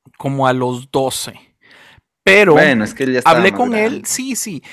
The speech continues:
Speaker 1: estaba grandecillo, doce, once, pero digamos, fue, "El diablo no existe, una persona con cachos, con cola,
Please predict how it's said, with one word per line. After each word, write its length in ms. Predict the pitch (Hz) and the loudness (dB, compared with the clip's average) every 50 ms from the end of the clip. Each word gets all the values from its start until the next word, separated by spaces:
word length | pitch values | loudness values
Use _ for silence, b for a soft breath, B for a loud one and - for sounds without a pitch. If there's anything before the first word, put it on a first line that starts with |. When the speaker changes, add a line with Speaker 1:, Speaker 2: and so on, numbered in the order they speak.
| B B B | B B B
Speaker 1:
estaba 360 | B 135 - - 160 180 208 | B -6 -2 0 2 2 2
grandecillo, 640 | 226 214 202 185 165 147 - - 175 156 143 139 135 | 2 0 0 -2 -2 -2 -4 -4 -6 -4 -2 -2 0
doce, 400 | 135 156 160 185 - - 226 220 | 2 2 2 0 0 -2 -4 -4
once, 580 | 190 160 160 160 160 160 143 - - - - - _ _ - | -2 -2 -2 -2 -2 -4 -6 -8 -10 -10 -10 -12 _ _ -2
pero 240 | 139 135 135 131 | -2 0 0 0
digamos, 720 | 127 127 127 131 135 143 160 175 180 185 185 - - - - b b b b b b | 0 0 0 0 0 0 0 -2 -6 -6 -8 -10 -14 -16 -18 b b b b b b
fue, 340 | - - - 175 180 165 - | -8 -2 0 2 2 2 0
"El 160 | - 139 135 131 | -2 -4 -4 -4
diablo 400 | 143 147 151 165 185 214 208 208 | -2 0 0 2 0 0 -4 -6
no 140 | 190 156 | -6 -8
existe, 420 | 151 147 - - 151 131 - - 113 | -8 -8 -6 -6 -6 -6 -8 -8 -8
una 200 | 113 143 160 - | -6 -6 -6 -4
persona 500 | - 123 123 - - 131 127 135 135 - | -6 -6 -6 -6 -6 -6 -6 -6 -6 -8
con 200 | - 107 101 104 | -8 -10 -12 -12
cachos, 760 | - - - 110 101 - - - - 82 76 - - - - - | -12 -6 -4 -4 -4 -4 -6 -10 -10 -10 -12 -12 -14 -18 -18 -18
con 200 | - - - - _ | -20 -20 -20 -20 _
cola, 520 | - - 123 120 113 107 95 - - - | -8 -4 -2 -2 0 -2 -2 -6 -8 -10